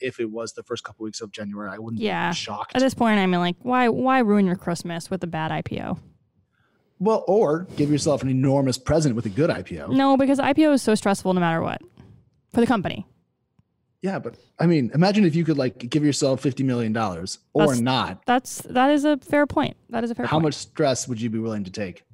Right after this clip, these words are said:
Speaker 1: I, I don't know. Before we walk away, two quick kind of programming notes. One is that we just got a chart of our Spotify downloads, and there's a hell of a lot of you over there, so thanks for that.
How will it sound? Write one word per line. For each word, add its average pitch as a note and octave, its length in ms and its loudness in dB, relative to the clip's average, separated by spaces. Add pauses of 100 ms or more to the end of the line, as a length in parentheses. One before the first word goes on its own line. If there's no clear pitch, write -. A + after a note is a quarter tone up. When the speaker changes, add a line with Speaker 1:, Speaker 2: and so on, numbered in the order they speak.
(140)
Speaker 1:
I, - 180 -8
I D3 100 -2
don't D3 100 0
know. A2+ 180 -2 (520)
Before F3+ 360 2
we G#3+ 80 6
walk F3 300 0
away, D#3+ 240 4
two G#3+ 260 0
quick G3 200 0
kind E3 140 0
of D3 100 -4
programming C#3+ 520 0
notes. G#2+ 260 -2
One D#3 540 0
is B2 300 -4
that C3 300 -2
we B2+ 120 -4
just D3 200 -4
got D3 140 0
a A#2 80 -4
chart C#3 280 0
of B2 100 0
our A#2+ 120 0
Spotify A#2+ 480 -4
downloads, F#2+ 460 -6
and G#2 180 -2
there's G2+ 160 -4
a F#2 120 -6
hell C#3+ 320 0
of A#2+ 100 -2
a B2+ 40 -6
lot A#2 180 -4
of A#2 60 -2
you G#2+ 100 -4
over G2 140 -6
there, G2+ 180 -6
so G#2 200 -8
thanks C3+ 320 -6
for A2+ 120 -12
that. A2+ 260 -4